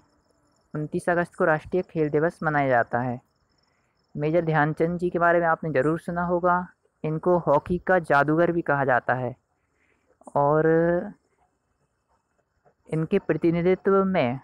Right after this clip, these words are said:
भारत ने उन्नीस सौ अट्ठाईस, उन्नीस सौ छत्तीस, उन्नीस सौ बत्तीस, इन तीन सालों में ओलंपिक खेलों में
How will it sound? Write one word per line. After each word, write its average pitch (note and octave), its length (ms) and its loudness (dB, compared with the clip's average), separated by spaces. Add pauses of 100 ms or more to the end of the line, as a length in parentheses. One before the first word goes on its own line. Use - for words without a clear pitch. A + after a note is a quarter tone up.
(120)
भारत D3 480 2
ने G3 280 -4 (720)
उन्नीस E3+ 400 -2
सौ G3+ 80 4
अट्ठाईस, - 960 -2 (220)
उन्नीस D#3+ 520 -6
सौ F#3 320 2 (200)
छत्तीस, - 840 -6 (500)
उन्नीस D#3+ 320 -2
सौ F#3+ 100 0
बत्तीस, D3+ 580 -4 (1300)
इन F#3 140 -2
तीन G3 540 -2 (240)
सालों E3 500 0
में G3+ 220 0 (160)
ओलंपिक E3 500 2 (120)
खेलों D#3+ 260 0
में C3+ 300 -4